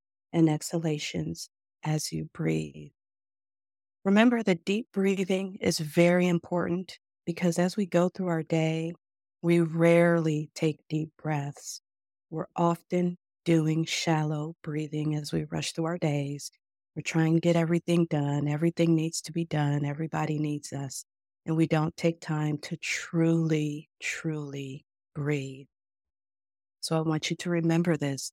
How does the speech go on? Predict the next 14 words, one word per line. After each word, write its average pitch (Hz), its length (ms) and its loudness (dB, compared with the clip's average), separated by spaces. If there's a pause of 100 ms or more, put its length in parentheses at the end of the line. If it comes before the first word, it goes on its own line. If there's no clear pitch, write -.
every 165 520 -4
day. 147 360 -2
Take 160 200 -8
some - 180 -8
time 143 500 -10 (540)
to 170 160 -12
pray, 156 640 0 (640)
meditate, 156 840 0 (420)
do 165 180 4
some 170 280 0
self-care, 151 1040 -4 (600)
and 160 420 0 (180)
a 156 80 -6 (180)
quick 220 280 0